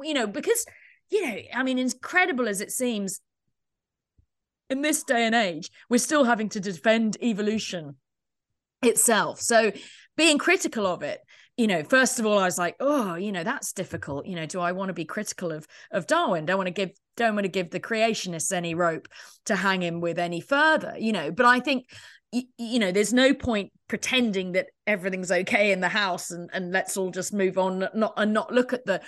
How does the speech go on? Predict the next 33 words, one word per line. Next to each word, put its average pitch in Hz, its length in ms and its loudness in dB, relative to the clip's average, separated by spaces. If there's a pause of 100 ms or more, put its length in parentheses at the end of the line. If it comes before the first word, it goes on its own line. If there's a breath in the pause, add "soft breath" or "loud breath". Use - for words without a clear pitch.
(160 loud breath)
the 220 80 2
racist 190 580 2
and 185 100 -4
sexist - 600 -4
comments 196 540 -2
that 190 280 -2
are 175 240 2
laced 190 560 0
through 311 380 0
The 180 100 -8
Descent 160 480 -10
of 160 140 -10
Man. 131 400 -8 (1000)
Um, 233 440 6 (800 loud breath)
and 294 120 6
I, 302 100 0
and 311 120 6
actually, 277 420 2
I 226 160 0
think, 240 400 -4 (320)
you 254 100 6
know, 226 100 4
it's 220 220 -2
really 240 360 0
important 220 680 -6
to 196 180 -2
recognize 190 1160 -2 (260 soft breath)
that, 202 300 2 (640)
that, 190 240 2 (1080)
you 233 100 4
know, 196 180 2
the 202 140 0
science 262 580 2